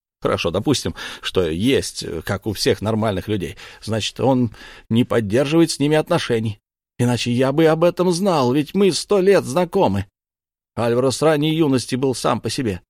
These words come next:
Вы ошибаетесь. Мануэль, ваш номер записан в телефоне сеньора де Давилы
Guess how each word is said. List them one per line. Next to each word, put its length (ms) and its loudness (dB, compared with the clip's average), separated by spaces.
Вы 100 4
ошибаетесь. 840 -2
Мануэль, 420 2
ваш 280 -4
номер 420 0
записан 540 -6
в 80 -16
телефоне 520 0
сеньора 520 0
де 160 -2
Давилы 500 -6